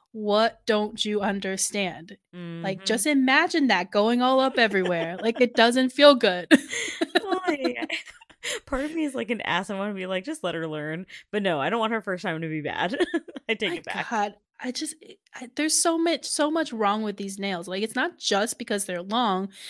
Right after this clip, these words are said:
Speaker 1: They've also got, like, rhinestones and all kinds of
Speaker 2: Mm-hmm.
Speaker 1: other things in there that can get lost. Like,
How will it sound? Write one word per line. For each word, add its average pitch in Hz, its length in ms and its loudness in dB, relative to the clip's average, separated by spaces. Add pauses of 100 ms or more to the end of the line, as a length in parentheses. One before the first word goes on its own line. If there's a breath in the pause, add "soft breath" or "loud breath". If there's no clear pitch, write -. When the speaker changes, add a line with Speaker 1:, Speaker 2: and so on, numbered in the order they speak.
(180 loud breath)
Speaker 1:
They've 302 160 2
also 349 280 4
got, 254 180 0
like, 202 160 2
rhinestones 247 800 2
and 214 80 4
all 214 120 4
kinds 190 240 0
of - 40 -4
Speaker 2:
Mm-hmm. 196 60 0
Speaker 1:
other 214 160 0
things 214 320 -2
in 254 100 4
there 254 100 2
that 214 180 0
can 240 120 -2
get 185 180 -4
lost. 185 560 0
Like, 196 260 0